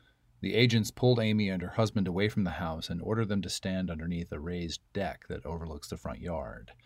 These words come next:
They'd come for the couple's teenage son. Jack had been diagnosed with autism at age three,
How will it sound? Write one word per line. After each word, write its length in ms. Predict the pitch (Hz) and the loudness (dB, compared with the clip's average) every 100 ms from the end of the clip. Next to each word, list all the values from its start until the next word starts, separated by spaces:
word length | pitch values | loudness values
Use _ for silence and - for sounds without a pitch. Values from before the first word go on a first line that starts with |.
| - _ _ _ _ | -20 _ _ _ _
They'd 320 | - 120 127 | 4 6 6
come 320 | - 85 76 82 | 2 -4 -2 -6
for 160 | - | -8
the 80 | 82 | -6
couple's 460 | - 92 78 80 - | -2 -2 -2 -6 -4
teenage 560 | - 90 76 71 - | 0 0 0 -6 -4
son. 480 | - 85 62 55 - - - _ _ _ _ - | -2 -4 -4 -10 -12 -14 -20 _ _ _ _ 0
Jack 260 | 117 151 - | 4 6 4
had 140 | 120 | 0
been 140 | 95 87 | 2 4
diagnosed 600 | 104 101 90 98 95 - | 6 6 4 0 0 -4
with 120 | 85 | 2
autism 540 | 98 101 82 67 69 | 2 4 0 -4 -6
at 120 | 80 | -4
age 240 | 87 85 - | -4 -4 -6
three, 500 | 98 98 64 57 | -4 -4 -4 -10